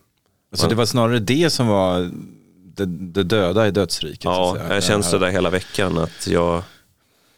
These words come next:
Speaker 2: det är över. <clears throat> Jag har inget att komma tillbaks till. Det, jag känner mig väldigt, eh,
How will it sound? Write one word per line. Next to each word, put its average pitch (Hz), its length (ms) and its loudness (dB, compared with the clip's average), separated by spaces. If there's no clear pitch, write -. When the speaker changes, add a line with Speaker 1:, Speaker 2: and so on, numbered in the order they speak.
Speaker 2:
det 82 120 -6
är 80 60 -4
över. 80 600 -2
<clears throat> - 500 -2
Jag - 60 -2
har 85 60 2
inget 85 200 0
att - 80 -18
komma 85 240 -2
tillbaks 80 520 -6
till. - 260 -6
Det, 92 180 -6
jag - 80 -12
känner 87 220 0
mig 85 120 0
väldigt, 80 560 -2
eh, 80 240 -4